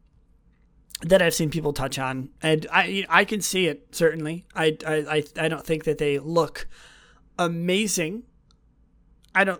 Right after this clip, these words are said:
but, like, you know, I, I don't know if the trainers are all going to look like this is the thing. Who knows? We'll have to see. We literally only have, like, a couple, a couple minutes of footage. We'll have to see if they change any art.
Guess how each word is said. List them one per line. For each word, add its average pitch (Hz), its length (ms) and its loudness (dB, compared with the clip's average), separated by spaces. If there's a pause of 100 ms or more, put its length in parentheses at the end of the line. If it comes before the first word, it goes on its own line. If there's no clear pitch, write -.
but, 180 280 0
like, 170 320 -2 (160)
you 196 140 -8
know, 165 240 -4
I, 180 240 2
I 190 380 2
don't 202 220 -2
know 185 200 4
if 165 160 -2
the 175 80 -4
trainers 165 380 -4
are 143 140 -4
all 196 320 8
going 147 260 -2
to 135 100 -10
look 120 260 -14
like - 140 -18
this - 220 -14
is - 140 -14
the 104 100 -14
thing. - 300 -20
Who 277 140 2
knows? - 400 -4 (440)
We'll 233 140 8
have 254 160 6
to 254 100 -4
see. 208 220 0
We 180 180 -8
literally 226 440 2
only 208 200 -2
have, 185 180 0
like, 170 140 0
a 156 80 -4
couple, 156 340 0
a 156 100 -2
couple 165 300 0
minutes 147 320 -2
of 139 120 -4
footage. - 440 -14 (320)
We'll 147 140 -6
have 180 200 0
to 165 80 -12
see 190 220 -4
if 175 100 -2
they 170 120 -4
change 170 340 -4
any 170 180 -4
art. 160 300 0